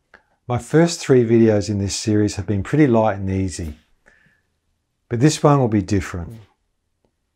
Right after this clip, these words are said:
If you take offense easily, then you might want to stop watching right now, because what I'm going to share with you might come across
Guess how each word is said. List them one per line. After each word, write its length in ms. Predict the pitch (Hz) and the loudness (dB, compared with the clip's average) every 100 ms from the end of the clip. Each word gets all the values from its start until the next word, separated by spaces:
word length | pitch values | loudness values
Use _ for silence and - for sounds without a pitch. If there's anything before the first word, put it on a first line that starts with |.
| - | -12
If 160 | 104 | -2
you 80 | 160 | -2
take 320 | 160 143 135 | 2 4 4
offense 480 | 131 - 147 151 - | 0 2 2 2 0
easily, 640 | 113 107 101 95 123 151 _ _ _ _ _ _ _ _ _ _ _ | 0 0 -2 -2 -2 -4 _ _ _ _ _ _ _ _ _ _ _
then 140 | 110 110 | -4 0
you 80 | |
might 200 | 117 151 | 2 2
want 200 | 160 147 | 2 0
to 80 | 120 | -2
stop 220 | - 123 | 0 0
watching 560 | 110 127 - 98 98 101 _ _ | 0 -4 -4 -6 -6 -8 _ _
right 260 | 101 101 92 | -4 -4 -4
now, 460 | 95 92 82 73 _ _ _ _ _ _ _ _ _ | -6 -6 -8 -10 _ _ _ _ _ _ _ _ _
because 260 | - 107 101 | -10 -8 -2
what 160 | 127 | 2
I'm 160 | 151 151 | 2 2
going 380 | 139 131 135 127 | 0 0 0 -4
to 120 | 113 | -8
share 480 | - - 127 127 131 | -10 -2 2 4 6
with 240 | 127 - | 4 2
you 360 | 95 95 110 120 _ _ - | -4 -4 -6 -12 _ _ -8
might 320 | 113 135 135 | -4 -2 -4
come 160 | 143 143 | -4 -4
across 640 | 131 - 104 107 - - | -4 -4 -4 -4 -10 -16